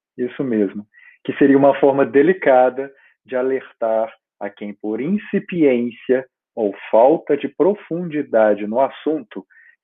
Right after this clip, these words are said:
simplifica demais os processos de nutrição, tentando reduzir a imensa complexibilidade dos seus conhecimentos. Podemos exemplificar,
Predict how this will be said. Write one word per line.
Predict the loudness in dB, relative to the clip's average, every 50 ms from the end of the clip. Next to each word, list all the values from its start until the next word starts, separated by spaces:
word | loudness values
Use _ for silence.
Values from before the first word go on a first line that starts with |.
| _ -6
simplifica | -4 -4 -4 -2 -2 -4 -4 -2 -2 -2 0 2 2 0
demais | 0 0 -2 0 2 2 2 2 2 0 -4 -12 _ -20 -20 _ -8
os | -8 -8 -8 -4
processos | 0 2 2 2 0 0 0 2 2 2 2 -2 -6 -6 -6
de | -6 -6
nutrição, | -8 -8 -10 -8 -6 -6 -6 -6 -4 -4 -6 -6 -6 -10 _ _ _ _ _ _ _ _ _
tentando | -2 0 0 2 2 0 0 0 0
reduzir | 0 0 0 0 0 -2 0 2 2 2 2 0 -4 -8
a | -8 -6
imensa | -6 -6 -6 -4 -2 0 2 2 2 2 0 0 0 -2 0
complexibilidade | 0 2 0 0 0 0 2 2 2 2 0 -2 -4 -4 -4 -4 -6 -2 0 2 2 4 2 0 -2 -6
dos | -12 -14 -10 -6
seus | -6 -6 -6
conhecimentos. | -8 -12 -12 -12 -12 -12 -14 -14 -12 -14 -14 -18 _ _ -20 -20 -20 _ _ _ _ _ _ _ _ _ _ _ _ _ _ -20 -20 _ _ _ _ _ -20 -20 -20 -20 -20 -6 _
Podemos | 0 2 4 4 4 4 4 2
exemplificar, | 0 0 0 -4 -10 -8 -8 -4 0 2 2 2 2 -2 -6